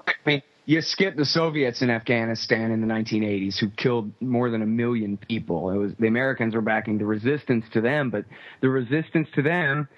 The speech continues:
parts of the resistance to them, became our enemies. I mean, you know, uh, there's this great reporter named Eric Margolis,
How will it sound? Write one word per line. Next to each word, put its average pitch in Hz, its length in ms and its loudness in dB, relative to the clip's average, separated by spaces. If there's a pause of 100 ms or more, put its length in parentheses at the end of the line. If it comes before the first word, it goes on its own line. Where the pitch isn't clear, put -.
(160)
parts 156 440 0
of 110 100 0
the 113 100 2
resistance 110 600 0
to 104 80 0
them, 110 280 2 (260)
became 123 640 0 (240)
our 135 200 4
enemies. 139 380 -2 (420)
I 113 60 2
mean, 113 320 0 (340)
you 143 80 4
know, 147 220 0
uh, 123 500 0
there's 143 200 0
this 147 160 -2
great 160 260 0
reporter 147 400 0
named 123 180 0
Eric 127 220 0
Margolis, 123 720 0